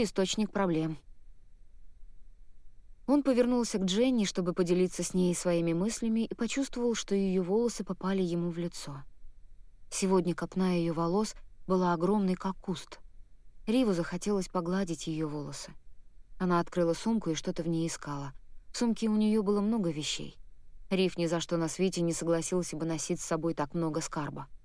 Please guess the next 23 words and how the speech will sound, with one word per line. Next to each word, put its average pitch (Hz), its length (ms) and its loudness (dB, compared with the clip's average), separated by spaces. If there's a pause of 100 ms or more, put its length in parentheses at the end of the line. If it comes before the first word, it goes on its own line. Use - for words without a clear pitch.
(500)
Она 220 240 4
вынула 165 340 4
чековую 175 480 -2
книжку. 151 460 -8 (800)
Неожиданно 185 580 2
он 175 100 0
почувствовал, 165 680 -4 (320)
что - 180 -2
его 220 240 4
слепит 226 440 -2
солнце. 156 480 -4 (640)
Он 196 240 4
не 190 80 4
хотел, 202 460 0
чтобы 165 340 -2
она 165 160 0
своей 170 320 0
собственной 170 600 -2
рукой 196 360 2
писала 202 440 -2
имя 202 340 0
Ханны 185 520 0
Джонсон. 156 520 -4